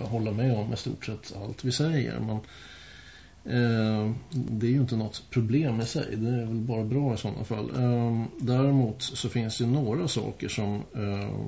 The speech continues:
jag inte tror finns i de andra partiernas äldreprogram. Och det är till exempel att man ska ha som svensk pensionär då rätten att mötas av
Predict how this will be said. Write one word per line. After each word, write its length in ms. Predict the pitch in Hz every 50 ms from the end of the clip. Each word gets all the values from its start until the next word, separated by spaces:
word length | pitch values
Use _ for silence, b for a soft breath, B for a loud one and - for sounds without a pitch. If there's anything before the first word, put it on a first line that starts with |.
| - 107 110 117 117 - - - - - 58
jag 80 | - - - - 117
inte 280 | 104 92 - - -
tror 440 | 101 - - 104 98 98 101 104 107
finns 580 | - - 113 101 104 104 - - - - - - -
i 220 | 101 98 98 98 98 117 120
de 180 | 110 107 110
andra 280 | 107 101 101 95 107 95
partiernas 680 | - - 117 - 120 107 101 101 120 123 120 - -
äldreprogram. 560 | 117 110 101 101 101 - 107 107 107 107 104 104
Och 60 | 104
det 80 | 113
är 40 | 117
till 160 | - - 135
exempel 460 | 127 123 127 117 104 95 - 113 110 117
att 200 | 120 - - -
man 260 | 110 104 107 110 107
ska 180 | - - 117
ha 240 | 104 110 110 107 117 123 - -
som 320 | - 117 - 113 104 101 107 117 -
svensk 520 | - - 113 104 101 110 104 - - -
pensionär 580 | - 113 113 113 - 117 110 110 123 139 131 110 113
då 60 | 107
rätten 480 | 101 120 127 127 - - - 131 127
att 160 | 127 127 127 -
mötas 560 | 135 127 113 101 - - - 113 107 - -
av 160 | - 104